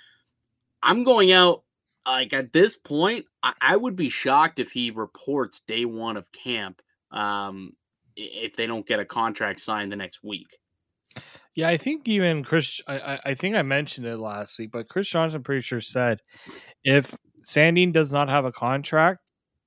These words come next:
Speaker 2: he's not showing up, like, to
Speaker 1: Yeah.
Speaker 2: camp.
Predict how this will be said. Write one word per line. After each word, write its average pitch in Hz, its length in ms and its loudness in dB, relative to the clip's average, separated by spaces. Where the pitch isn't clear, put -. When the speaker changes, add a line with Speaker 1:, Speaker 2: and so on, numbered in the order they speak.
Speaker 2:
he's 123 220 -6
not 143 220 0
showing 127 360 -4
up, 120 240 -8
like, 107 260 -10
to 101 60 -14
Speaker 1:
Yeah. 98 200 -2
Speaker 2:
camp. 117 340 -10